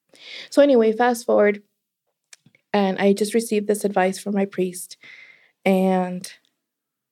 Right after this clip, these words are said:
I didn't know what to do with it. But I had gone to a wedding, um, a few months prior at a, at the church that was my church home after the Catholic Church.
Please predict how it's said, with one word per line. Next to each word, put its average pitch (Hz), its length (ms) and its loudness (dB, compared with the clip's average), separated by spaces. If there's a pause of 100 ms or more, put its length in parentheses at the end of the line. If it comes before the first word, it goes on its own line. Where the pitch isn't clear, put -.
(680)
I 202 60 6
didn't 208 100 6
know 202 80 2
what 190 80 0
to 196 80 -2
do 190 120 2
with 180 120 0
it. - 160 -4 (680)
But - 280 2 (160)
I 233 120 4
had 269 340 0
gone 285 380 0
to 285 220 -2
a 214 100 2
wedding, 196 640 0 (640)
um, 196 560 -2 (180)
a 202 80 -6
few 214 220 -2
months 208 280 -2
prior 196 520 -2 (580)
at 190 260 -2
a, 196 340 0 (400)
at 202 120 2
the 220 80 4
church 226 440 0
that 214 160 0
was 202 180 0
my 202 100 0
church 202 260 -2
home 196 540 -2 (140)
after 196 260 0
the 202 100 -8
Catholic - 360 -10
Church. - 420 -8